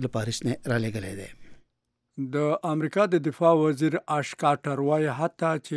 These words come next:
Speaker 2: عراقي قواوې په موصل کې پرمختګ کوي، د ائتلاف قواوې چې د اسلامي دولت د ډلې په خلاف جنګېږي، د دغې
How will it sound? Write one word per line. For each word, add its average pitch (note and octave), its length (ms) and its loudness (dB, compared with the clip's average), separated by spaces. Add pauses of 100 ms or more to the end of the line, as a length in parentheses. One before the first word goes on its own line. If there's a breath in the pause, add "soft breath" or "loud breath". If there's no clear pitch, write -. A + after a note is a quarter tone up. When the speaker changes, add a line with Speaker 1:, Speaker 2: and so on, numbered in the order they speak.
Speaker 2:
عراقي C#3 420 -2
قواوې D3 560 0
په C#3 160 -2
موصل C#3 460 -4
کې - 200 -10
پرمختګ C3+ 460 -2 (160)
کوي، B2 240 -6 (640 loud breath)
د D3 180 2
ائتلاف D3 500 0
قواوې E3+ 460 4
چې D#3+ 120 -4
د C#3 120 0
اسلامي C#3+ 420 0
دولت C#3 400 -2
د C3+ 160 -4
ډلې C#3+ 240 0
په C3+ 160 -4
خلاف C3+ 400 -2
جنګېږي، D3 540 0 (100)
د - 20 -4 (240)
دغې D#3 340 0